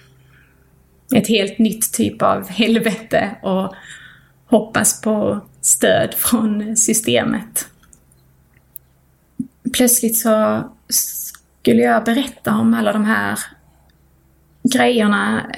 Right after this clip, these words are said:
eh, som han hade utsatt mig för. Saker jag inte hade berättat för någon. Och jag visste ju att detta skulle få någon typ av följd i alla fall. Där man sitter i långa förhör med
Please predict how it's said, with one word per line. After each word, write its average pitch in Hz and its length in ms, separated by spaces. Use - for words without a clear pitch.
eh, - 180
som 214 200
han 208 180
hade 202 160
utsatt 226 340
mig 214 160
för. - 320
Saker 220 340
jag 208 160
inte 202 180
hade 208 240
berättat 214 460
för - 140
någon. 214 600
Och 226 180
jag 208 100
visste 220 340
ju 226 80
att 214 180
detta 240 260
skulle 196 300
få 185 440
någon 226 340
typ 247 240
av 202 80
följd - 540
i 262 100
alla 208 200
fall. 208 300
Där 220 160
man 202 420
sitter 214 520
i 208 460
långa 226 500
förhör 214 580
med 208 460